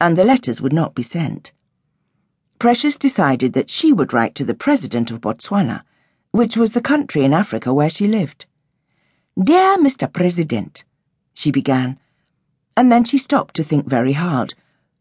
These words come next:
What would she want to say to the president of Botswana, if she ever had the chance to speak to him? What would any of us say if we were given the chance to speak to somebody as important as that? She wrote the next sentence.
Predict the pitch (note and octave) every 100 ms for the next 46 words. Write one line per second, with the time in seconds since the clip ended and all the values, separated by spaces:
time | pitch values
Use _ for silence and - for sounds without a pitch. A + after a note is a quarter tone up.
0 | _ - A#3 B3+ F4 - F#4 F3 D3+ -
1 | G#3+ D#3+ A#2 A#2+ D3 F3 D3+ B2+ A#2+ C#3+
2 | D3+ D3 C#3 - - B3+ C4+ A2 A2 _
3 | _ _ - F3+ - D3 E3+ C3 D3+ -
4 | - D#3 D3 - C3+ - B3 - C3 A#2
5 | B2 _ _ _ _ _ _ _ - G3+
6 | - F#3+ - G#3+ D4+ D#3 A#2+ - C3+ B2
7 | A#2+ _ _ - D3 F3 D3+ D3 D3+ C#3+
8 | C#3+ E3+ D3+ - C#3+ - E3+ D3+ D3+ D3
9 | D3+ C#3+ C#3+ C#3 C#3+ C#3+ D3 D3+ D3 D3+
10 | D3+ D3+ D3+ - _ _ _ _ _ _
11 | _ _ _ _ _ - C#4 G3 D3 F3+
12 | F#3 B2+ - - C#3+ B2+ B2 G#3 -